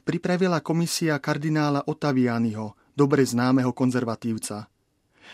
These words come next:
Kardinál Ottaviani opäť otáľal dať biskupom text dokumentu v dostatočnom časovom predstihu, aby si naň pripravili pripomienky a pozmeňovacie návrhy. A znovu, reakciou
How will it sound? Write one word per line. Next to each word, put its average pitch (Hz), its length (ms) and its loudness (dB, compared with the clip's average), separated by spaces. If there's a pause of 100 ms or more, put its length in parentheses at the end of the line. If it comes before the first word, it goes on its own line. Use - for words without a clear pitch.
(100)
Kardinál 131 480 2
Ottaviani 135 720 2
opäť 139 320 2
otáľal 135 560 2
dať 120 240 -2
biskupom 135 560 0
text 127 240 0
dokumentu 135 560 2
v 127 160 -2
dostatočnom 156 720 -4
časovom 151 400 0
predstihu, 131 640 -2 (400)
aby 147 160 2
si 151 160 -2
naň 156 240 4
pripravili 151 480 2
pripomienky 151 880 0
a 131 80 -2
pozmeňovacie 127 720 4
návrhy. 110 560 -4 (480)
A 123 80 2
znovu, 127 560 4
reakciou 147 560 2